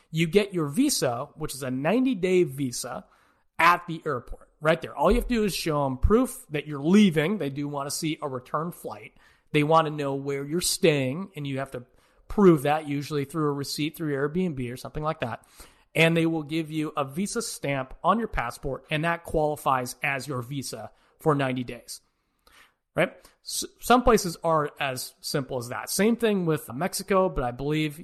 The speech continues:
you can get up to a hundred eighty days in Mexico. It varies completely based on where you're going.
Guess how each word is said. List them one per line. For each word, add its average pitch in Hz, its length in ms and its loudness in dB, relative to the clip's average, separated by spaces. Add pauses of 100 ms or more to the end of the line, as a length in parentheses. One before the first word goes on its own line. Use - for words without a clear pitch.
you 139 80 -10
can 135 140 -10
get 131 200 -4
up 135 200 -4
to 135 420 -2
a - 40 -4
hundred 123 420 -4 (100)
eighty 202 300 0
days 208 420 4
in 185 160 -10
Mexico. 185 680 0 (540)
It 156 140 2
varies 143 500 0
completely 139 520 -8
based 127 420 -8
on 123 200 -8
where 120 140 -8
you're 117 80 -10
going. 117 300 -10